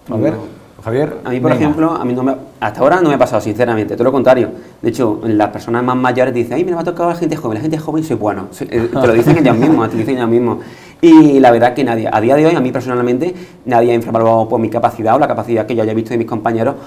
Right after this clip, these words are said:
Speaker 2: por ser jóvenes. La verdad, todo lo contrario. En un principio, no.
Speaker 1: Depende, supongo que también dependerá mucho de las, eh,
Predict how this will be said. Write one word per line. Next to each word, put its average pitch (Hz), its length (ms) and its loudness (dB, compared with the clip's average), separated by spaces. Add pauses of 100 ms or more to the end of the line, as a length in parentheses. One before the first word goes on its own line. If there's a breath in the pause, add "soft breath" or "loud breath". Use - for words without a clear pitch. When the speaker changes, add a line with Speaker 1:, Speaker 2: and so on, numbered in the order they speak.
(160 loud breath)
Speaker 2:
por 113 120 -4
ser 107 140 -6
jóvenes. 104 320 -6 (100)
La 104 120 -2
verdad, 104 160 -2
todo 110 100 -6
lo 107 80 -2
contrario. 107 360 -4 (180)
En 107 160 -6
un 104 120 -4
principio, 107 840 -4
no. 98 100 -14 (500)
Speaker 1:
Depende, 123 460 -14
supongo 123 280 -10
que 143 40 -8
también 127 240 -10
dependerá 120 320 -8
mucho 107 220 -12
de 110 100 -10
las, 95 200 -10
eh, 92 40 -16